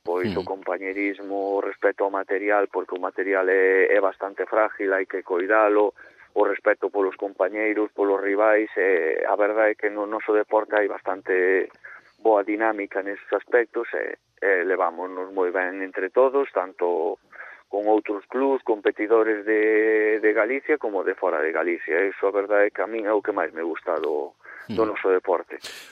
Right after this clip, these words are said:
Speaker 2: Oye, eh, Alberto Viaño, aquí na zona de Santiago, eh, creo que sois como unha, mm, rara avis, porque non hai moitos clubs de piragüismo, non?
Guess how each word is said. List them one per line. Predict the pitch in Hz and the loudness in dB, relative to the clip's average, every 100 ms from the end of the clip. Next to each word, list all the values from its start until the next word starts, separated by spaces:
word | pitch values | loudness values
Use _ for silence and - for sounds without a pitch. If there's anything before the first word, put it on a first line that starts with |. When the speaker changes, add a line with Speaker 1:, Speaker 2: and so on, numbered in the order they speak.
| - | -4
Speaker 2:
Oye, | 113 143 120 | -2 2 2
eh, | 98 104 101 98 92 | 2 2 2 2 0
Alberto | 90 104 117 143 | 0 -2 0 2
Viaño, | 120 156 113 | 2 2 0
aquí | 85 113 | 0 -2
na | 117 | -2
zona | 110 120 117 | 0 0 0
de | |
Santiago, | 113 113 127 139 | 0 2 2 4
eh, | 131 110 104 104 | 2 2 2 0
creo | 107 104 113 110 | 0 0 0 0
que | |
sois | 107 113 107 | 0 0 -2
como | 113 107 | -4 -4
unha, | 104 104 104 104 101 98 95 | -4 -4 -4 -2 0 0 -2
mm, | 92 92 92 90 92 | -4 -6 -8 -8 -6
rara | 95 104 104 | -4 -2 0
avis, | 110 120 - | -2 0 0
porque | 117 104 101 | 0 0 -2
non | 104 104 | -2 0
hai | 107 | 0
moitos | 110 113 110 107 107 - | 0 2 2 2 2 -2
clubs | 104 101 | -4 -4
de | 95 | -4
piragüismo, | 90 90 131 147 87 76 | -2 -2 0 -2 -4 -6
non? | 98 143 | -10 -12